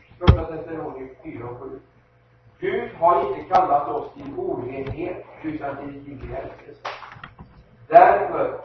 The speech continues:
den som nu a-, avvisar detta, avvisar inte en människa utan Gud, som har gett, eh, er sin helige ande. Alltså,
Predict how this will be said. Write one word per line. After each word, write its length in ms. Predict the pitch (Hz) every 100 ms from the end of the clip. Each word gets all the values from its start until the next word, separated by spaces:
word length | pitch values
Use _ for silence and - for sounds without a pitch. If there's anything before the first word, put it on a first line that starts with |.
| -
den 380 | 160 180 190 190
som 360 | 185 185 180 165
nu 420 | 160 175 349 339 - - -
a-, 360 | - - - -
avvisar 680 | 175 165 160 170 175 - 170
detta, 680 | - - - - - - -
avvisar 840 | 165 175 - - 101 101 143 151
inte 260 | 170 147 135
en 160 | 131 131
människa 500 | 160 123 123 - 131
utan 240 | 127 131 123
Gud, 240 | 139 143 - _ _ _ _ _
som 220 | - 135
har 200 | 135 - -
gett, 380 | 156 151 - - _ _ _ _ _ _ _ _ _
eh, 460 | 120 127 131 127 131
er 260 | 123 120
sin 360 | 123 - 127 117 - _ _
helige 600 | 277 - - - - - - _
ande. 480 | - 127 - - - - _ _ _ _ _ _ _ _ _ _ _ _ _ _ _ _ _ _ _ _ _ _ _ _ _ _ -
Alltså, 520 | - 165 180 175